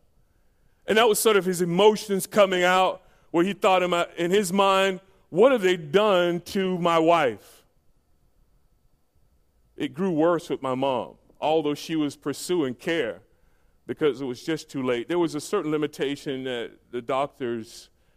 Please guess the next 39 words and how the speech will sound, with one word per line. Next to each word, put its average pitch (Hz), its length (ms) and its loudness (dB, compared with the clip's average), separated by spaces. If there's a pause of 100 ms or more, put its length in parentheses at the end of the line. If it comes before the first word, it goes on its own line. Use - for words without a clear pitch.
(120)
had. 107 460 -2 (1500)
They 147 140 0
couldn't 120 420 -6
do 117 460 -6 (100)
what 113 320 -4 (140)
my 117 180 -6
dad 117 360 -4
wanted 107 420 -8
to 110 80 -20
do 113 240 -6
and, 110 100 -8 (280)
and 117 100 -6
what 120 100 -2
everyone 117 340 -4
else 117 280 -6
in 113 60 -10
the 107 80 -8
family 120 380 -6
wanted 110 380 -6 (320)
them 107 200 -8
to 101 100 -18
do. 98 300 -12 (460)
There 151 120 -10
were 139 40 -8
limitations 127 680 -6
that 85 120 -14
were 101 160 -12
there. 95 280 -12 (880)
But 180 100 -2
here's 220 200 -4
the 160 60 -4
great 160 320 -4
thing 165 200 -6
about 147 340 0
it. 90 140 -10 (640)
Although 226 240 2
my 165 120 0
mom 160 360 -2
suffered, 135 680 -4